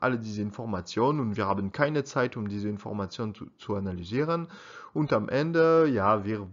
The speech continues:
wollen denken, es ist wahrscheinlich korrekt. Und so am Ende, ja, wir denken, äh, Menschen können nicht das machen, ist zu kompliziert und so weiter.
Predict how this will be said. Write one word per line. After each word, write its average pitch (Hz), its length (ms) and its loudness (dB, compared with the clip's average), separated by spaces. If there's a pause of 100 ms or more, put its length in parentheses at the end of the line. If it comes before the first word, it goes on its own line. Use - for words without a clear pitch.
wollen 127 460 2
denken, 113 460 -2
es 104 240 -6
ist 101 160 -4
wahrscheinlich 104 640 -4
korrekt. 90 640 -6 (440)
Und 98 160 -4
so 123 180 4
am 107 140 4
Ende, 107 400 0
ja, 85 300 -8
wir 85 120 -12
denken, 98 460 -8
äh, - 500 -12
Menschen 104 720 -4 (100)
können 98 320 0
nicht 139 240 0
das 113 200 -2
machen, 85 300 -4
ist - 260 -10
zu 78 120 -10
kompliziert 101 720 -4
und 95 100 -8
so - 140 -8
weiter. - 320 -12